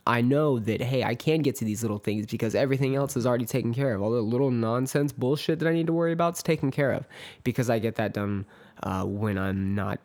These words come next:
doing anything else. I get that done when I have that extra time, that five minutes, that leeway, that wait time.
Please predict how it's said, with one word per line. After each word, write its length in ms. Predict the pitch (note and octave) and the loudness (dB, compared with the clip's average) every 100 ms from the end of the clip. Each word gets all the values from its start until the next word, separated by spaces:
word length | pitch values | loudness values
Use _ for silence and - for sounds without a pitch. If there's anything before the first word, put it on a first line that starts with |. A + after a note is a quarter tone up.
| _ - | _ -6
doing 280 | G#2+ G2 G2 | -2 -2 -2
anything 360 | G2 G2+ - - | -4 -6 -8 -10
else. 140 | - | -6
I 120 | G#2 | -2
get 180 | A#2 B2 | 0 0
that 180 | B2 - | 0 0
done 240 | A#2 G#2+ | 0 0
when 120 | G#2+ G2+ | 0 -2
I 80 | |
have 260 | G2+ G#2+ G#2+ | -2 -2 -2
that 180 | G#2+ G2 | 0 -2
extra 320 | G#2 - G2 | -4 -6 -8
time, 280 | - G2 G2+ | -4 -4 -2
that 140 | F#2+ | -4
five 280 | - G#2 G2 | -4 -4 -2
minutes, 420 | G2+ G2 F#2+ - | -2 -2 -4 -6
that 240 | - G2 A2+ | -6 -4 -4
leeway, 480 | G#2+ G#2 G2+ F#2+ - - - - - - | -4 -2 -4 -4 -8 -16 -16 -18 -14 -8
that 260 | F#2+ F#2+ | -6 -4
wait 260 | - A2 - | -2 -2 -2
time. 380 | A#2 G2 F#2+ | -2 -2 -2